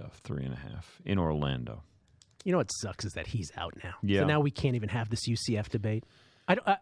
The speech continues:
Speaker 2: by the way, I have trouble with that argument, too, that we can't have that debate now that he's out.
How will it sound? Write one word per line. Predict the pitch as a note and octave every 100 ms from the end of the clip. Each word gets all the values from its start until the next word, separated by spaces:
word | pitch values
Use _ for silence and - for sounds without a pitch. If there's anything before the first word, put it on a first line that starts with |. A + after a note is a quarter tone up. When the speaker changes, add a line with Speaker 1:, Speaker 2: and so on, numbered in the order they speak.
| E3+
Speaker 2:
by | A3
the | G3
way, | F#3
I |
have | E3+ D#3
trouble | - F3+ D#3+ C#3+
with | B2+ A#2
that | C3 C3 _ _
argument, | D#3 C#3+ B2 A2+ A#2+
too, | - B2+
that | G#2+ C#3
we | C#3+
can't | - D3 B2
have | - B2 A#2+
that | A#2 G#2+
debate | B2 G#2+ A2+ A2
now | G#2 G2
that | F#2 F2+
he's | A#2 G2
out. | F2 F2 C#2+